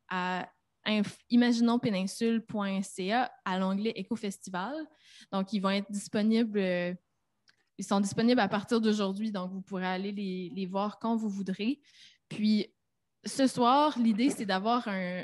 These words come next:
une table ronde avec les intervenants de ces vidéos-là pour poser vos questions, puis on va animer aussi quelques,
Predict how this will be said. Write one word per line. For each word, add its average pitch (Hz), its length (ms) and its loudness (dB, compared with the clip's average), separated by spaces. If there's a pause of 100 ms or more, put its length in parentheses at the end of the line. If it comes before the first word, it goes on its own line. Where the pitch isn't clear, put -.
une 208 140 2
table 247 240 2
ronde 233 440 2
avec 220 440 -2 (180)
les 202 220 -2
intervenants 240 580 2
de 214 140 4
ces 220 180 -4
vidéos-là 214 600 0 (420)
pour 220 300 0
poser 294 320 2
vos 254 120 2
questions, 214 600 -2
puis 202 440 -2
on 202 120 -2
va 196 140 0
animer 220 360 6
aussi 247 460 0
quelques, 190 760 -4